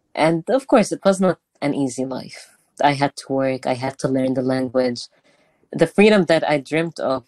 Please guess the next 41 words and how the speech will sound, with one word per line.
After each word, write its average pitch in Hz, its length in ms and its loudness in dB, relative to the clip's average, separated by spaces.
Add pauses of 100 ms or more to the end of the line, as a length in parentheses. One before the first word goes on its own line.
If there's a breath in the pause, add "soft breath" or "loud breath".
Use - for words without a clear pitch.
was 135 300 -2
like 131 340 -6
a 127 160 -2
crisis. - 760 -4 (800)
You 143 180 0
know 139 140 6
what 139 100 0
I, 135 220 2
what 135 160 -4
you 131 120 0
mean? 131 220 -4 (380 loud breath)
When 160 180 4
you 170 100 4
live 175 240 4
all 170 220 4
your 160 120 2
life 147 300 0
in 135 80 -4
a 127 60 -8
prison 127 560 -6 (100)
and 123 160 -6
then 139 180 -2
you 131 120 -2
are 127 200 0
out, 143 440 2 (420)
there's 143 460 -2
so 185 180 4
much 170 280 0 (140)
freedom 147 320 2
that 135 100 -2
it - 180 -4
feels - 300 0
like 135 220 -4
an 131 100 0
illness, 131 680 -4 (340)
that 160 200 2
you 175 80 6
feel 175 260 4
like 151 260 2
you 156 80 4
are 156 100 0